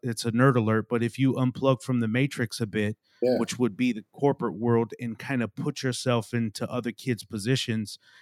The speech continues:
Speaker 1: and wanna see them win and wanna see them become the hero of their story.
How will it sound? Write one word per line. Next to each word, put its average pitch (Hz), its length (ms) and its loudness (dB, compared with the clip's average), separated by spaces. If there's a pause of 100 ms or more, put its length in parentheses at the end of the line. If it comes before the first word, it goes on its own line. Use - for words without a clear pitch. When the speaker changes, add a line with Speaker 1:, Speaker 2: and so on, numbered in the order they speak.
(200)
Speaker 1:
and 120 200 4
wanna 120 220 4
see 123 240 0
them 131 300 4
win 110 220 4
and 104 200 0
wanna 127 220 4
see 131 260 -2
them 135 240 2
become 120 340 -2
the 110 100 2
hero 117 360 2
of 104 140 0
their 127 160 4
story. 92 460 -4